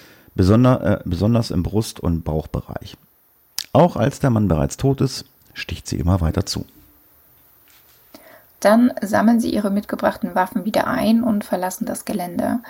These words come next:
Speaker 2: Sie denken daran, das Sicherheitstor hinter ihnen wieder zu schließen und fahren zum Haus der Valentines.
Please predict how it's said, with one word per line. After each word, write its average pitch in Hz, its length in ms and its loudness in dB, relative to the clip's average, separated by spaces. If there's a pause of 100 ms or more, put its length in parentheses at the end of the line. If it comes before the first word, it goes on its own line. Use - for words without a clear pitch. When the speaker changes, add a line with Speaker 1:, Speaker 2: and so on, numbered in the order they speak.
(260)
Speaker 2:
Sie - 140 -14
denken 220 320 4
daran, 208 280 4
das 185 180 -4
Sicherheitstor 226 800 2
hinter 233 340 2
ihnen 185 220 -4
wieder 185 260 -6
zu - 120 -6
schließen 214 600 0
und 208 240 -2
fahren 190 260 -2
zum 220 240 0
Haus 170 280 -4
der 180 160 0
Valentines. 196 840 0